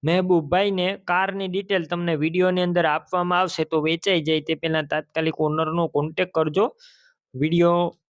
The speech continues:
સારો લાગે તમને લાઈક કરી શેર કરજો. આવા જ વીડિયો દરરોજ જોવા હોય YouTube ચેનલ સબસ્ક્રાઇબ કરો, Facebook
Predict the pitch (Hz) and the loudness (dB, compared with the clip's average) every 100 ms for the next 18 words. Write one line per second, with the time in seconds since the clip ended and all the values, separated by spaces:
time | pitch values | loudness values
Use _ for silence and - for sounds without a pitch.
0 | _ _ _ _ _ - 160 160 175 180 | _ _ _ _ _ -6 -2 2 2 0
1 | 175 170 160 160 160 147 143 156 - 175 | 0 -4 -4 -6 -4 -2 -2 -2 -2 0
2 | 170 - 165 180 185 180 156 185 - 147 | 0 -2 0 0 0 -2 0 -2 -2 0
3 | 160 175 143 160 160 165 147 151 165 175 | 2 2 0 -4 0 0 2 0 2 0
4 | 151 165 170 156 170 147 147 147 185 175 | 0 2 2 2 2 2 -2 0 -2 -2
5 | 170 175 175 151 156 151 170 175 175 175 | -4 0 -2 -2 -6 -4 -2 -2 -4 -4
6 | 175 156 143 139 - - 139 | -2 -2 -2 -4 -4 -10 -12